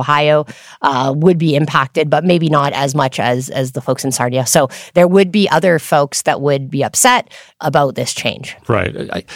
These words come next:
Speaker 2: and so I, you know, I don't know how to handicap this in terms of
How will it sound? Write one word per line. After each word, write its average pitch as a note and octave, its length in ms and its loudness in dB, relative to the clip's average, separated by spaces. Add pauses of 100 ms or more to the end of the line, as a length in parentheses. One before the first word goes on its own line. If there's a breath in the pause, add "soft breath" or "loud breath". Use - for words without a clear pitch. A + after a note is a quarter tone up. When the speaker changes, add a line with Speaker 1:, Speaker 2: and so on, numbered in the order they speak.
(400 loud breath)
Speaker 2:
and E3+ 160 0
so F3 120 2
I, F3 200 0
you F3 80 0
know, D#3+ 80 2
I D#3 80 2
don't E3 100 2
know C3+ 80 2
how B2 100 2
to G2 80 0
handicap G2+ 520 -2
this - 280 -4
in G#2+ 220 -4
terms F#2 480 -4
of E2+ 580 -4